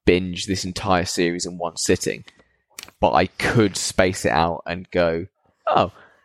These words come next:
well, it was nice that they developed housing this week," or,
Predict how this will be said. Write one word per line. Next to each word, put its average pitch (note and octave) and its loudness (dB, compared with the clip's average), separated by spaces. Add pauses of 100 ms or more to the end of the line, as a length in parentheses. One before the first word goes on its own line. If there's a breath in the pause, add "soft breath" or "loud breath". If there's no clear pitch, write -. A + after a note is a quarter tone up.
(640 soft breath)
well, B2 6
it D#2+ -2
was G#2 -4
nice C3 2
that G2+ -6
they G2 4 (200)
developed G#2 2
housing A#2+ 0
this F#2+ -4
week," - -6
or, G#2 0